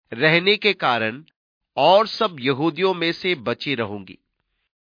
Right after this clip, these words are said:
क्योंकि जो तू इस समय चुपचाप रहे, तो और किसी न किसी उपाय से यहूदियों को छुटकारा और उद्धार हो जाएगा, परंतु तू अपने पिता के घराने समेत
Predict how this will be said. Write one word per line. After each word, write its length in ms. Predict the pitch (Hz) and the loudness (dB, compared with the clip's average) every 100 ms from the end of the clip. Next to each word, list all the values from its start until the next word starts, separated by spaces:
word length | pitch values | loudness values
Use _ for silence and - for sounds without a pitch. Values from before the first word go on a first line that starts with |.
| _ _ - | _ _ -2
क्योंकि 320 | 233 240 254 | -2 0 -4
जो 400 | 147 123 185 247 | -4 -2 0 0
तू 200 | - 247 | -2 -6
इस 280 | 190 214 - | -6 -8 -4
समय 300 | 202 196 214 | -4 -2 -2
चुपचाप 760 | - - 151 - 139 139 - | -4 -6 -6 -4 0 0 0
रहे, 400 | 117 113 131 95 - _ _ _ _ _ | -4 0 0 -2 -10 _ _ _ _ _
तो 260 | 170 160 - | 2 2 0
और 340 | 127 151 185 208 | 4 6 6 2
किसी 400 | - 160 208 196 | -4 -10 -8 -4
न 140 | 190 | -4
किसी 360 | 185 165 - 190 | -6 -10 -8 -8
उपाय 480 | 147 117 120 135 165 | -8 -6 -2 0 -2
से 300 | - 113 95 _ _ _ _ | -8 -12 -12 _ _ _ _
यहूदियों 640 | 113 139 143 180 147 185 208 | 0 2 4 2 2 0 0
को 200 | 202 190 | 0 -4
छुटकारा 840 | 185 - 135 - 123 120 127 156 202 _ | -2 -6 -8 -2 2 2 2 0 -2 _
और 220 | - 151 143 | 0 2 2
उद्धार 500 | 127 90 107 127 139 | -6 -6 -2 0 0
हो 240 | - 127 | -4 -4
जाएगा, 460 | 110 113 107 - - _ _ _ _ _ _ _ _ | -2 -4 -4 -10 -18 _ _ _ _ _ _ _ _
परंतु 460 | 202 240 226 247 233 | 4 4 2 -4 -6
तू 340 | - 262 302 | -6 -4 -4
अपने 400 | 311 - - 180 | -2 -6 -2 -2
पिता 380 | 180 156 135 151 | -2 -4 0 -2
के 160 | - 139 | -2 -8
घराने 520 | 101 110 117 135 156 | -8 -2 -2 0 -4
समेत 440 | - 120 110 104 | -6 -6 -6 -10